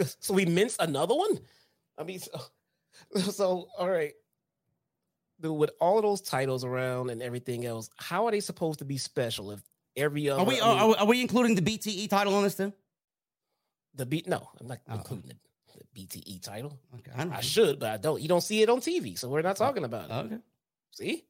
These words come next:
Speaker 1: If, if it's a title on T V, then it's a, then it's a wrestling championship. We, then we need to talk about it, man. But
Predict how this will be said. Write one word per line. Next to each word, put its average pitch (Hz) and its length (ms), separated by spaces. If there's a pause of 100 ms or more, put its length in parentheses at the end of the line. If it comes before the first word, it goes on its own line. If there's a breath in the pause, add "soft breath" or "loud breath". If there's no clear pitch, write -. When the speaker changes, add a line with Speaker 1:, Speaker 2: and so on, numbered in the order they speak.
(320)
Speaker 1:
If, 147 380
if 147 140
it's 147 100
a 131 80
title 190 320
on 180 80
T 226 240
V, 233 200
then 160 160
it's 151 160
a, 139 140
then 139 240
it's 139 160
a 131 60
wrestling 131 340
championship. 113 640
We, 113 100
then 117 160
we 120 80
need 131 200
to 123 60
talk 156 280
about 101 240
it, 90 80
man. 104 220
But 113 260